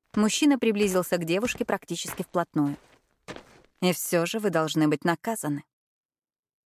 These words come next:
Однако вместо того, чтобы воплотить в жизнь свою угрозу, граф впился в ее губы с сильным властным поцелуем. Когда же это наказание целованием окончилось,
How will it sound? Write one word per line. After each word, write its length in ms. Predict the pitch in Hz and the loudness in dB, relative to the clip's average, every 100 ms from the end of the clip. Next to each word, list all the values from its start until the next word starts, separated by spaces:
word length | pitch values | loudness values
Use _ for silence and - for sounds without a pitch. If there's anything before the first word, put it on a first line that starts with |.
| _ 196 | _ 0
Однако 360 | 196 285 262 | 2 4 4
вместо 320 | 220 226 - 196 | 2 2 0 0
того, 280 | 185 180 233 | 2 2 0
чтобы 300 | - 165 160 | 0 0 0
воплотить 480 | 160 185 180 175 | 2 0 0 -4
в 60 | 151 | -4
жизнь 300 | 156 151 151 | -4 0 0
свою 320 | - 160 151 | 0 0 2
угрозу, 500 | 151 143 180 254 277 - _ _ - | 2 2 2 2 -2 -4 _ _ 0
граф 260 | 196 294 285 | 4 4 2
впился 560 | - - 240 208 185 | -6 -2 -2 0 -2
в 20 | |
ее 300 | 175 180 180 | -2 0 0
губы 300 | 170 196 180 | 0 0 0
с 20 | - | -4
сильным 500 | - 190 196 220 196 | -4 -2 0 -2 0
властным 520 | 165 165 - 190 170 | 2 0 0 -4 -2
поцелуем. 580 | 175 - 170 147 139 - _ _ _ _ _ _ - | -4 -4 -2 -2 -4 -10 _ _ _ _ _ _ 2
Когда 320 | 220 220 302 | 2 4 4
же 100 | 277 | 4
это 200 | 240 214 | 4 2
наказание 600 | 202 185 180 175 165 165 | 2 2 2 2 4 2
целованием 720 | - 180 165 160 156 147 151 | 2 2 4 4 4 2 2
окончилось, 840 | 170 - 147 143 143 247 277 - | 0 0 0 2 2 2 2 -2